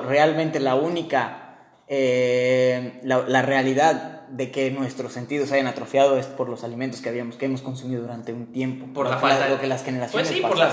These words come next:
Speaker 1: falta de
Speaker 2: hemos hecho.
Speaker 1: conciencia, por la falta de conciencia que hemos tenido por tanto tiempo. O sea, porque por muchísimo tiempo hemos visto la vida de una forma muy física.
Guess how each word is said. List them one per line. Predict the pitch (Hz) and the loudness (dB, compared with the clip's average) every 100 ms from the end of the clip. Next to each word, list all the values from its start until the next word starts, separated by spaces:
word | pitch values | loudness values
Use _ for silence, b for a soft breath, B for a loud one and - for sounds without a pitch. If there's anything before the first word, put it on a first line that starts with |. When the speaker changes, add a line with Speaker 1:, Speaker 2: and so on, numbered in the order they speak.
| 175 | 4
Speaker 1:
falta | 196 | 4
de | 180 | 2
Speaker 2:
hemos | 143 | 0
hecho. | 151 | -2
Speaker 1:
conciencia, | 190 226 - 143 | 0 -2 -2 -4
por | 135 | -4
la | 135 | -2
falta | 156 165 | -2 -2
de | |
conciencia | 135 127 147 156 | -4 -6 -6 -4
que | |
hemos | 139 139 | -4 -6
tenido | 135 139 131 | -6 -6 -6
por | 123 | -6
tanto | 131 127 127 | -8 -8 -4
tiempo. | 180 214 | -4 -2
O | 139 | 0
sea, | 143 131 - - - - | 2 2 0 -8 -16 -8
porque | 151 139 139 127 | -6 0 -2 -2
por | 139 139 | -4 -4
muchísimo | 143 139 156 147 160 175 | -4 -6 -6 -6 -4 -4
tiempo | 180 175 156 139 - - b b b _ | 0 -2 -2 -6 -8 -14 b b b _
hemos | 143 143 139 | -4 -2 -4
visto | 139 135 165 139 - 123 | -6 -4 -2 -2 -2 -8
la | 123 120 | -4 -2
vida | 135 131 131 - | 0 0 -2 -2
de | 131 | -4
una | 131 | -4
forma | 127 123 127 120 | -4 -4 -4 -6
muy | 120 120 107 | -6 -10 -12
física. | - 156 165 127 | -4 -4 -4 -6